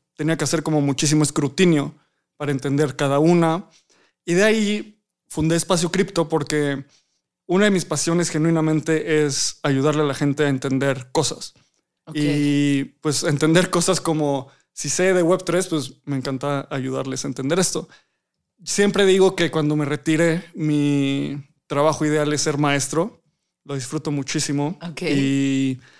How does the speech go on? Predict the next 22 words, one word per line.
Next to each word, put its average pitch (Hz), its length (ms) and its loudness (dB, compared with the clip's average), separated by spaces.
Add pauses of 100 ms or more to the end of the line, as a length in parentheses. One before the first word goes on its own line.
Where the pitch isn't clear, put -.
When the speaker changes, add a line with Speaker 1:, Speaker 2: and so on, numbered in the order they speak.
(160)
Speaker 1:
ahorita 160 300 0
en 160 40 2
Espacio 147 280 -2
Cripto 151 260 -2
eso 139 120 -2
es 131 60 -2
lo 135 140 -2
que 160 80 2
hago. 151 140 4
Y 131 60 0
llevamos 147 500 0
más 151 180 0
de 147 80 2
dos 143 180 2
años 147 240 0
y 147 40 0
medio 147 260 4
construyendo 143 440 0
una 139 160 0
comunidad. 151 600 2 (680)
Y 175 320 0
bueno, 190 680 2